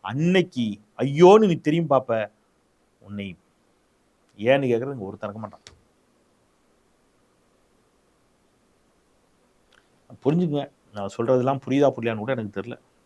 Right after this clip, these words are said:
ரைட். Anyway, ராமர் கோயில் திறக்கப்பட்டு விட்டது, ஐந்நூறு ஆண்டு கால பிரச்சனைக்கு முடிவு வைஸ்-, வைக்கப்பட்டு விட்டது என்று ரஜினிகாந்த் சொல்லிவிட்டார். கண்ணீர் சிந்தி விட்டார் இளையராஜா.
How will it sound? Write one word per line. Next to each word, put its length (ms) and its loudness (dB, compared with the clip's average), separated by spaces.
ரைட். 320 0
Anyway, 380 6
ராமர் 260 6
கோயில் 320 4
திறக்கப்பட்டு 420 2
விட்டது, 500 -2
ஐந்நூறு 320 4
ஆண்டு 160 4
கால 220 4
பிரச்சனைக்கு 260 -8
முடிவு 260 2
வைஸ்-, 260 0
வைக்கப்பட்டு 420 0
விட்டது 180 0
என்று 160 2
ரஜினிகாந்த் 360 0
சொல்லிவிட்டார். 500 2
கண்ணீர் 460 2
சிந்தி 200 0
விட்டார் 440 4
இளையராஜா. 600 6